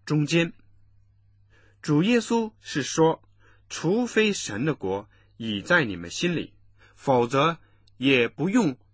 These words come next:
向外寻找了。参考罗马书十四章十七节。同时，他也可能是在说，重要的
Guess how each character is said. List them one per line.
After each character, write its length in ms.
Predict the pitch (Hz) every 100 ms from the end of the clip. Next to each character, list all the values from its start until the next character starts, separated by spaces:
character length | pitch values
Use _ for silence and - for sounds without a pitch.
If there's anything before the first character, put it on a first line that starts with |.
| _
向 440 | - - 196 135
外 280 | 170 156 95
寻 340 | - - 90
找 180 | 127 113
了。 180 | 80 - - - - - _ _ _ _ _ _ _ _ _
参 240 | - 180
考 340 | 156 104 82 _ _
罗 200 | - 127
马 180 | 175 104
书 360 | - 120 127 -
十 240 | _ - 147
四 220 | 151 160
章 260 | 120 117 123
十 160 | -
七 260 | 113 - 190
节。 300 | 85 71 - - - _ _ _ _ _ _ _ _ _ _
同 260 | - 143 233
时， 340 | - 117 113 _ _ _ _ _
他 200 | - 247
也 160 | 247 226
可 160 | -
能 220 | 101 104 127
是 120 | -
在 160 | 131
说， 440 | 107 - 131 131 - _ _ _ - -
重 340 | 277 233 165
要 240 | 151 147 123
的 260 | 113 110